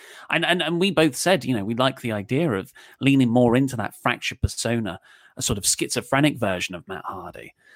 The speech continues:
Um, but now I'm seeing it play out. I, you know, the,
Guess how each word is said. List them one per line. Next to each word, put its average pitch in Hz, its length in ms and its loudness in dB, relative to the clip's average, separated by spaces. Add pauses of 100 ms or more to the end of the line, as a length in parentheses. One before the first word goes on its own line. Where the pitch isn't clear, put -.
(460)
Um, 107 240 -2
but 117 140 2
now 160 200 6
I'm 175 100 4
seeing 170 260 4
it - 140 -4
play 139 240 2
out. - 500 -2 (840)
I, 143 340 -4 (540)
you 202 100 2
know, 151 120 4
the, 143 220 0